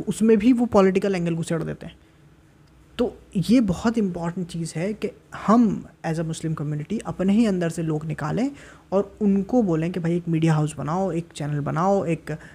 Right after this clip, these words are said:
अ, शो बनाओ जहाँ पर आप मुस्लिम community की बात करो, apart from religion, apart from everything else, कि भाई कहाँ जा रहे हैं हम, हमने क्या achieve किया अभी तक, हम कहाँ जा सकते हैं, हम क्या कर सकते हैं, क्या हमारा contribution है। Forget about the rest of the world, Indian Muslims की हम बात कर रहे हैं,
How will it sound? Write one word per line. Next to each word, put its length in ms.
अ, 260
शो 240
बनाओ 360
जहाँ 220
पर 120
आप 140
मुस्लिम 420
community 520
की 80
बात 260
करो, 260
apart 360
from 180
religion, 440
apart 300
from 200
everything 420
else, 160
कि 60
भाई 180
कहाँ 380
जा 100
रहे 160
हैं 80
हम, 100
हमने 180
क्या 180
achieve 320
किया 140
अभी 120
तक, 160
हम 100
कहाँ 300
जा 140
सकते 260
हैं, 80
हम 60
क्या 180
कर 160
सकते 280
हैं, 80
क्या 120
हमारा 280
contribution 580
है। 120
Forget 240
about 220
the 100
rest 200
of 100
the 140
world, 180
Indian 340
Muslims 300
की 100
हम 100
बात 180
कर 80
रहे 120
हैं, 60